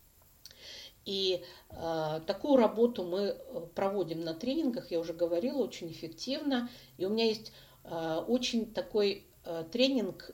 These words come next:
э, рейки для продвинутых, вторая ступень, я его называю. Или, э, ну так вот,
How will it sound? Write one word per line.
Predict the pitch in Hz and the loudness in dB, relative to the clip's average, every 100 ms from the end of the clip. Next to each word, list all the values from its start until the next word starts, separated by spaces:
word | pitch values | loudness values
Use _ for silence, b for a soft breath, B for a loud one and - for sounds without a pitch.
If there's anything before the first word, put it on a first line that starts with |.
| - | -16
э, | - 160 156 170 | -10 -6 -2 2
рейки | 220 233 | 2 2
для | 165 180 | -4 -4
продвинутых, | 175 196 208 185 170 | -2 -4 -2 -4 -6
вторая | - 180 180 | -4 -2 0
ступень, | 180 - - 302 349 | -2 -8 -4 0 2
я | |
его | 214 180 | 2 0
называю. | 175 175 175 165 151 147 B B B B B - - - | -2 -2 0 0 0 -4 B B B B B -20 -18 -8
Или, | 202 220 214 - - - | 0 4 6 4 -2 -6
э, | 175 165 170 165 160 165 156 151 151 - | -2 0 0 0 0 -2 -2 -4 -8 -8
ну | 214 | -8
так | 220 156 156 | -4 -4 -2
вот, | 160 - | -6 -6